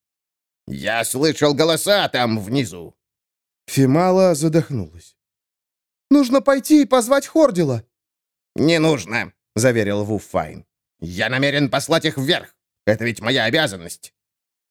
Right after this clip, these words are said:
Шпилгет сплюнул, но ветер тут же переменился, и слюна взлетела, забрызгав ему лоб. Он с руганью утёрся.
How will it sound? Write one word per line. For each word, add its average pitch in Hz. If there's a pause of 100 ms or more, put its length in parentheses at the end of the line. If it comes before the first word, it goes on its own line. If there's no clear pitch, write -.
(520)
Шпилгет 170
сплюнул, 90
но 139
ветер 226
тут 226
же 190
переменился, 202
и 185
слюна 180
взлетела, 160
забрызгав 143
ему 113
лоб. 92 (380)
Он 135
с -
руганью 101
утёрся. -